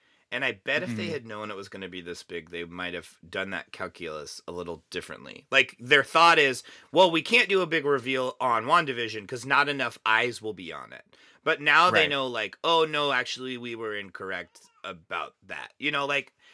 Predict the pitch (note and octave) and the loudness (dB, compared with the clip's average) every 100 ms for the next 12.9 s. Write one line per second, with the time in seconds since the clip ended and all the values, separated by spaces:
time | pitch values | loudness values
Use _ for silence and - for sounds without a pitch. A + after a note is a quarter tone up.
0 | _ A3+ A#3+ G#3+ A#3+ A3+ F#3+ F3 D#3 C3+ | _ 4 4 0 0 0 0 0 -2 -2
1 | B2+ B2+ A2+ A#2+ A#2 G#2+ A2+ G#2+ A2 G#2 | -6 -6 -8 -10 -14 -14 -14 -14 -10 -10
2 | E2+ A#2 A2 A2 - - D3+ D3+ - - | -8 -8 -6 -6 -8 -6 -2 -2 -4 -20
3 | _ _ - A3+ A#3 G#3 E3+ D3 A2+ E2 | _ _ 2 4 4 0 -2 -4 -6 -10
4 | - - D3 G2+ - - E3+ F#3+ E3+ G3+ | -14 -6 -4 -4 -8 -8 -2 -2 0 0
5 | G#3+ G3+ F3 D#3+ C3 A2+ D3+ F#3 F3+ D#3+ | 0 0 -2 -4 -4 0 2 2 0 -6
6 | D#3 B2 C#3+ C#3+ C3 C#3 C3 B2+ A#2+ - | -6 -4 -2 -2 -2 -6 -6 -8 -14 -8
7 | B2 G#2 A2 G2 _ _ _ D3 D3+ C#3+ | -8 -6 -8 -10 _ _ _ -2 0 0
8 | B2+ G#2 - _ _ D#3+ G3+ F3+ E3 - | -2 -6 -10 _ _ 2 4 4 0 -6
9 | C#3 F#3+ G3+ F#3+ E3+ D#3+ - D3+ D3 B2+ | -6 -6 -6 -8 -8 -8 -8 -6 -4 -4
10 | - C#3+ C#3+ C#3 C#3+ C3+ A2+ A#2+ B2 A2+ | -6 -4 -2 -4 -4 -6 -6 -6 -6 -6
11 | A2 G2+ G#2 - A#2+ A#2 A2 A2+ A2 G#2 | -10 -8 -8 -10 -12 -12 -12 -16 -16 -14
12 | A#2+ F#2+ B2 C3 C#3+ - C3 B2+ | -14 -8 -8 -6 -8 -8 -8 -10